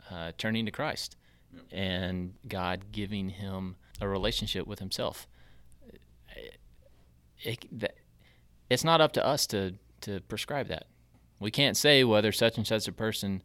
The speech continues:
Speaker 1: deserves or doesn't deserve Jesus, 'cause, hey, the reality is that I don't deserve Jesus, and Jesus knows that, but he reached out and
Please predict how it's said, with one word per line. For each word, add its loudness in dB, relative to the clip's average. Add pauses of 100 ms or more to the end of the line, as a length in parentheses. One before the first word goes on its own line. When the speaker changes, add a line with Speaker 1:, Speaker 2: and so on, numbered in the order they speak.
(220)
Speaker 1:
deserves 2
or -6
doesn't -4
deserve -6
Jesus, -4
'cause, -6
hey, -2
the -10
reality -2
is -6
that -6
I 4
don't -2
deserve -6
Jesus, -6 (840)
and -6 (640)
Jesus -4
knows 0
that, -2
but -2
he -12 (140)
reached -6
out -2
and -8